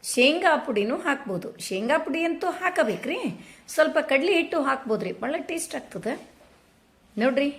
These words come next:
ಇದ್ರೊಳಗೆ ಕಲರ್ ಬರವಲ್ತ್ರಿ ಅಷ್ಟು, ಇದು ಯೆಲ್ಲೋಯಿಶ್ ಆಗ್ಯದ್ರಿ ಹೊರಗೆ.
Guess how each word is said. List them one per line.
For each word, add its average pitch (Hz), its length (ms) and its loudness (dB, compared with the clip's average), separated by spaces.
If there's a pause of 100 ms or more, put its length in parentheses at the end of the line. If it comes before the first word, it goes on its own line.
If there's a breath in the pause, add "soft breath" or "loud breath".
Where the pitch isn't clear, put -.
ಇದ್ರೊಳಗೆ 339 440 2
ಕಲರ್ 294 420 8
ಬರವಲ್ತ್ರಿ 254 500 4
ಅಷ್ಟು, 196 240 2
ಇದು 196 140 -2
ಯೆಲ್ಲೋಯಿಶ್ 247 500 6
ಆಗ್ಯದ್ರಿ 247 320 2
ಹೊರಗೆ. 208 580 0